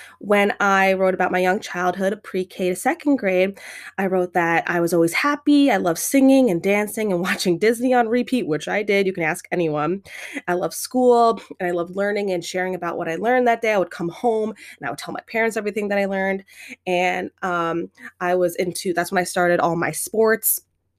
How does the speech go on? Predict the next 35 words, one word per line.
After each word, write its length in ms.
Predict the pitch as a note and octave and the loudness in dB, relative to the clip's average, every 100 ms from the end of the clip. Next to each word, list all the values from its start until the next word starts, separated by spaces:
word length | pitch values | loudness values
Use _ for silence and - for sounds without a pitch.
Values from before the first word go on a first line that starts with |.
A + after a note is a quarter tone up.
| _ - - | _ -20 -20
such 220 | - F3 | -12 -10
as, 100 | E3+ | -10
like, 140 | - - | -10 -6
soccer 420 | - E3 E3 F#3 | -2 -2 0 0
and 100 | F3 | 2
basketball 760 | F3 F3 - E3 F#3+ F3+ F3+ F3+ | 0 -2 -2 -2 4 4 6 4
and 200 | F3 E3 | 2 -2
softball. 680 | - B3+ B3+ - A3+ A3 A3+ - C#4+ | 2 2 2 2 4 2 -2 -10 -6
And 100 | A3 | -2
I 60 | G#3 | -2
just 180 | C4+ D#4 | -2 2
remember 280 | C#4 C4+ | 4 4
my 120 | B3 F#3 | 4 4
young 280 | F3+ G3 | 4 2
childhood 800 | F#3+ - F3 F#3 G3+ - B3 B3 B3 - - - - | 0 -2 0 0 0 0 2 2 -2 -16 -20 -10 0
always 480 | G#3+ A3+ C4 B3+ - | 2 4 2 2 -2
being 480 | - F#3+ F#3 F3+ | -2 4 6 6
in 80 | F3 | 2
a 60 | E3+ | -2
good 240 | - E3+ | 0 0
mood, 280 | E3+ D#3+ D#3 | 2 0 -2
always 300 | F#3 G#3+ G#3 | -2 -2 -4
smiling, 540 | - G3 F3+ F3+ F3+ E3+ | -4 -2 0 0 2 2
always 240 | E3+ F3 | 2 0
being 200 | G3 F#3 | 0 0
happy 640 | - - F3+ E3+ F#3 F3 E3 | 0 -2 -2 -2 -2 -2 -2
and 100 | D#3+ | -2
singing 500 | - G#3+ G3+ F#3+ F#3 | -2 0 2 2 -2
and 140 | F3 | -2
dancing, 520 | G3 F#3+ F#3 F#3 F3+ - - - - | -2 -2 -2 -6 -8 -10 -18 -16 -6
and 180 | G#3+ G3+ | -2 2
really 240 | A3+ B3+ B3+ | 6 6 6
not 220 | G#3+ G3 | 2 0
having 500 | - F#3+ F#3 F3+ | 0 -2 0 -2
a 80 | F3+ | -2